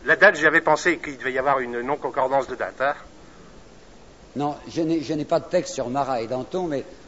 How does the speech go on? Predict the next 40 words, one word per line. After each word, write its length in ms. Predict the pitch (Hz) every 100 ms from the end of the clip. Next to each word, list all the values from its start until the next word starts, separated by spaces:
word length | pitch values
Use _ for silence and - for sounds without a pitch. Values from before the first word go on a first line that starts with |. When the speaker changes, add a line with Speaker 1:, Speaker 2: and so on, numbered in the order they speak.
| -
Speaker 2:
je... 120 | 123 120 117
Marat 300 | 110 123 120
était 240 | 107 110
un 60 | 110
type 180 | 117 107
intelligent 480 | 95 113 123 165
et 60 | 165
je 120 | 110
suis 200 | 101 95
sûr 220 | - -
Speaker 1:
Oui. 80 | 190
Speaker 2:
qu'il 80 | 151
savait 280 | - 110 127
qui 160 | -
était 140 | 101 110
Danton. 320 | 135 143 208
Enfin, 180 | 175 113
Danton, 300 | 107 113 120 110
ça 100 | 107
se 80 | 98
voyait. 380 | 143 180 214
Speaker 1:
Oui, 80 | 208 262
oui, 100 | 262
Speaker 2:
Danton. 80 | 151
Speaker 1:
mais 80 |
bien 140 | - 175
sûr, 200 | 277 294
je 60 |
suis 100 | -
d'accord. 320 | 143 147 262 151
Je 60 |
suis 80 | -
complètement 380 | 196 214 208 180
d'accord 260 | 156 170 143
avec 180 | 131
vous 160 | 127 185
sur 180 | - 127
les 100 | 120
jugements. 400 | 123 123 175 226 - - - - - - - - - - -
Speaker 2:
Alors, 300 | 135 117 87